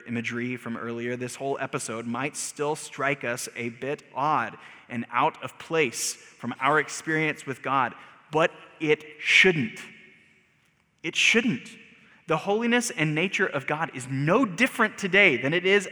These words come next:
at this terrifying day here at this mountain. The nature and pure holiness of God is no different than this terrifying day thirty-five hundred years ago or so.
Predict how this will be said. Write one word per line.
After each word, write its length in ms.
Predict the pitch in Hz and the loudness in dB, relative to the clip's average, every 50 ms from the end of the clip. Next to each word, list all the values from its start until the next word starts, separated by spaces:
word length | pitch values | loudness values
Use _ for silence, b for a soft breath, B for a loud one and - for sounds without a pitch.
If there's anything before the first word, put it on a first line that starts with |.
| - | -2
at 120 | 151 170 - - - 160 139 | -2 -2 -2 -2 -12 -4 4
this 240 | 160 214 233 - - - | 4 4 4 4 0 -8
terrifying 640 | - - 220 220 233 226 226 - 208 196 196 196 190 | -2 4 8 8 8 8 6 4 6 6 6 6 4
day 320 | 170 180 175 180 156 123 - B B B B B B B | 6 8 8 8 8 6 0 B B B B B B B
here 220 | - 190 185 185 185 | 2 4 6 6 6
at 220 | - 156 165 - | 4 2 0 2
this 160 | 165 185 180 | 2 0 2
mountain. 420 | 165 156 175 190 190 - - 117 - - - - b b b b b b b _ - | 4 4 6 6 6 4 0 -8 -8 -10 -20 -20 b b b b b b b _ -2
The 80 | 151 | 0
nature 540 | 147 156 175 202 226 214 - 254 240 233 233 | 2 4 4 4 4 4 2 4 6 6 6
and 200 | - 160 147 143 | 6 6 0 -4
pure 320 | - - - 214 220 220 202 | -4 -4 -2 0 2 2 2
holiness 520 | 208 214 220 226 214 208 196 196 185 - | 2 0 -2 0 0 0 0 0 0 -2
of 240 | - - 147 143 147 | -2 -2 -2 2 4
God 340 | 170 175 165 156 147 - 160 | 6 8 8 6 6 4 -2
is 140 | 156 156 | -2 0
no 240 | 165 165 180 208 247 | 2 4 6 6 4
different 520 | 214 247 339 - - 233 233 - - - - _ _ _ _ _ _ _ _ _ - | 4 0 -4 -4 -4 -8 -10 -10 -12 -20 -20 _ _ _ _ _ _ _ _ _ -2
than 140 | 156 170 180 | 2 4 4
this 380 | 175 214 233 - - - - - - | 6 4 4 2 -2 -8 -10 -10 -8
terrifying 580 | - - 214 233 240 240 - 247 233 247 247 233 | 0 6 8 8 8 8 8 6 6 6 6 6
day 400 | 214 233 247 233 180 135 120 101 - - - | 6 8 8 8 8 6 2 -4 -8 -2 2
thirty-five 420 | 175 190 208 208 220 208 202 202 | 2 4 4 4 4 6 4 6
hundred 240 | - 220 214 214 196 | 4 2 0 0 0
years 240 | 202 214 226 220 190 | 2 2 2 4 2
ago 220 | 165 147 131 123 | 0 -2 -2 -2
or 100 | 117 117 | -2 -4
so. 320 | 117 - - 113 107 - | -6 -6 -6 -8 -8 -8